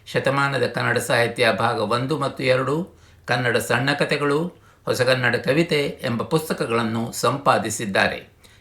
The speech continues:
ಇವರ ನಿರಪೇಕ್ಷ ಪುಸ್ತಕಕ್ಕೆ ಕನ್ನಡ ಸಾಹಿತ್ಯ ಅಕಾಡೆಮಿಯ ಅತ್ಯುತ್ತಮ ಸಾಹಿತ್ಯ ವಿಮರ್ಶೆ ಪ್ರಶಸ್ತಿ,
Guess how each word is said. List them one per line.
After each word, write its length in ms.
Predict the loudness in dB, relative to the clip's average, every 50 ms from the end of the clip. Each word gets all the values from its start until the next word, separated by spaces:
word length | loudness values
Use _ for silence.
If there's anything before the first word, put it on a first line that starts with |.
| _ _
ಇವರ 260 | 0 2 4 4 4
ನಿರಪೇಕ್ಷ 720 | 4 2 2 2 2 4 4 4 4 4 0 -2 0 2 2 2 2 2
ಪುಸ್ತಕಕ್ಕೆ 800 | -4 -2 -2 -2 0 0 -2 -4 -2 -4 -4 -4 -4 -6 -10 -16 -20 -20 _ _
ಕನ್ನಡ 280 | 0 2 2 4 6 4
ಸಾಹಿತ್ಯ 460 | 4 4 4 2 2 2 2 2 0
ಅಕಾಡೆಮಿಯ 520 | 0 4 4 4 4 4 2 0 0 -2 -2
ಅತ್ಯುತ್ತಮ 560 | -2 -4 -2 -2 -2 -2 0 -2 -2 -2 -2 -4 -6 -6
ಸಾಹಿತ್ಯ 420 | -4 -2 0 2 2 2 0 0 -2
ವಿಮರ್ಶೆ 380 | -2 -2 -2 -2 -2 -4 -8
ಪ್ರಶಸ್ತಿ, 760 | -8 -6 -6 -6 -4 -4 -6 -4 -2 -2 -2 -2 -4 -6 -12